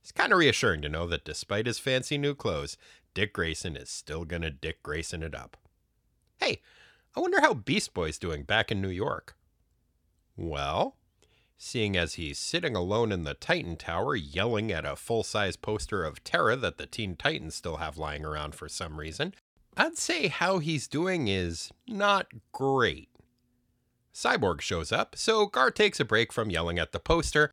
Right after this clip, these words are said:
and starts yelling at Vic instead. Huh. I guess yelling at alive people is probably more constructive than yelling at dead people, so that's progress. I mean, it's Beast Boy, so I'll take what I can get.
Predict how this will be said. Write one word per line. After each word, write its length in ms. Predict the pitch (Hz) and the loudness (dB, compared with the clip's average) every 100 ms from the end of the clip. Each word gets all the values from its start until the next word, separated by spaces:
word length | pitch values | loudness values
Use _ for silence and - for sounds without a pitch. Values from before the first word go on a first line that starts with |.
| - | 0
and 200 | 302 254 | -2 0
starts 380 | - - 98 - | 2 2 2 2
yelling 280 | 85 85 85 | 0 2 0
at 100 | 80 | -2
Vic 280 | 76 73 | -6 -6
instead. 520 | 76 73 - 110 65 - _ _ - | -8 -6 0 0 0 -6 _ _ -6
Huh. 160 | 214 - _ _ _ _ _ | -6 -6 _ _ _ _ _
I 80 | 147 | -6
guess 200 | 196 - | -4 2
yelling 260 | 147 151 139 | 4 6 6
at 80 | |
alive 440 | 95 85 110 123 - | 4 4 4 4 2
people 340 | 82 - 123 | -6 -2 0
is 120 | 78 | -2
probably 460 | - - 90 87 85 | -4 -4 -4 -4 -6
more 220 | 78 92 | -4 -4
constructive 640 | - 80 - 92 - 85 | -6 -8 -6 -4 -4 -8
than 160 | 78 73 | -8 -6
yelling 260 | 87 87 76 | -6 -6 -6
at 180 | 67 | -8
dead 260 | - 160 123 | 0 0 0
people, 360 | - 82 175 170 | -10 -8 -6 -6
so 400 | - 113 101 - _ _ _ _ _ | -2 0 0 -2 _ _ _ _ _
that's 180 | - 349 | -6 -6
progress. 720 | - 98 90 90 - - - _ _ _ _ _ - | 0 2 2 2 0 0 -10 _ _ _ _ _ 0
I 60 | 151 | 4
mean, 200 | 147 - _ _ | 4 2 _ _
it's 180 | - 139 | -8 -6
Beast 280 | - 220 - | -2 -2 -2
Boy, 200 | - - | -6 -6
so 340 | - 107 101 - _ _ _ _ | -4 -2 -2 -4 _ _ _ _
I'll 80 | 135 | -8
take 240 | - 151 143 | -2 0 2
what 80 | |
I 60 | 131 | 2
can 180 | 120 120 | 2 2
get. 240 | 117 - | 0 0